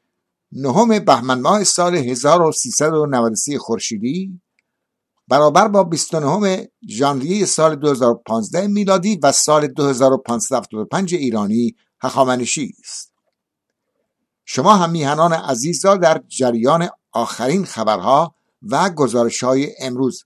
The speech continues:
قرار می‌دهیم. کمیتهٔ بانکی سنای ایالات متحدهٔ آمریکا امروز پنجشنبه با اکثریت آرا طرح تشدید تحریم‌ها علیه جمهوری اسلامی را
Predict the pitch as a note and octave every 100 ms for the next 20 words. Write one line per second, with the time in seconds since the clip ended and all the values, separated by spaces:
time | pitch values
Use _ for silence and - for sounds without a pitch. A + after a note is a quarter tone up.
0 | _ _ - A2+ G2 G2 - F#2 G#2 -
1 | _ _ _ _ _ _ - C#3+ D3 C3
2 | A#3 A3 E3+ D3 C3+ - A3 - D3+ C#3+
3 | F#3 G#3 D3 C3 F3 G3 D#3 B2+ - A#2
4 | A2+ B2 C3+ G#2+ G2+ A2 - B2 B2 C3
5 | _ _ _ _ D3 D#3 D#3 F#3+ F3+ -
6 | D3+ C#3+ A#2 - A#2+ G2+ G2+ C3 C#3+ D#3+
7 | F3 _ _ _ _ _ _ _ _ -
8 | D#3 G3+ A3+ - F3 - E3+ D#3+ F3 A3
9 | G#3 - C#3 C3+ C#3+ D#3 D#3+ - - A3+
10 | A3 A#3 A3+ E3+ C#3+ - - A3+ F#3 A#2+
11 | - - B2+ C#3 C3+ F3 - - _ _
12 | - D3+ F3+ F3 C3 A#2 C3 C3 C3+ A3
13 | - F#3 F3 E3 D#3+ D3